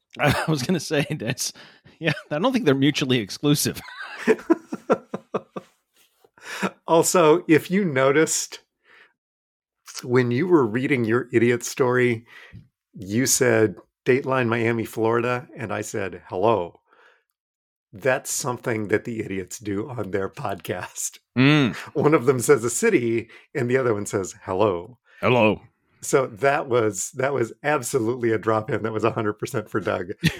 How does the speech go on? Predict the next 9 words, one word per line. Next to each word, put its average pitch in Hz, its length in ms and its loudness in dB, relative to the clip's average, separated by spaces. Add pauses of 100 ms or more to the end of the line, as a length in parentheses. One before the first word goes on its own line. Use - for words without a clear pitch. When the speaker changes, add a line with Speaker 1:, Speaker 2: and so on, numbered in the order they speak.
(440)
Speaker 1:
<laughs> - 760 -20
Speaker 2:
Did 120 200 -4
you 180 60 4
hear 170 180 4
from 139 200 -2
Jesse? 135 460 -2 (1300)
Speaker 1:
Yes, 139 500 2
I 123 80 -2
did. 117 340 0